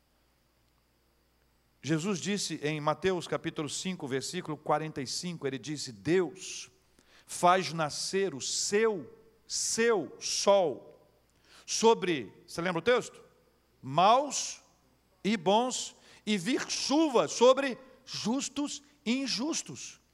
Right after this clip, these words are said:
A chuva não cai só sobre o bom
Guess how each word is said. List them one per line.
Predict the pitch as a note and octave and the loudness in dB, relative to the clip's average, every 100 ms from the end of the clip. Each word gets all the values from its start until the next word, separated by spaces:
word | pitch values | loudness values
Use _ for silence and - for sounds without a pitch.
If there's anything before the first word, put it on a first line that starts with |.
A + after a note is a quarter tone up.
| _ - | _ 0
A | A3 | 4
chuva | - D#4 D4 | 4 4 4
não | C4+ A#3+ | 6 2
cai | - A#3 B3+ A#3+ | 2 2 2 2
só | - B3+ | 4 6
sobre | - - B3+ C4 A#3+ G3+ | 6 0 4 4 4 2
o | G#3 | -2
bom | D3+ G#3+ A#3+ C4 - - - | 8 8 8 2 -8 -20 -20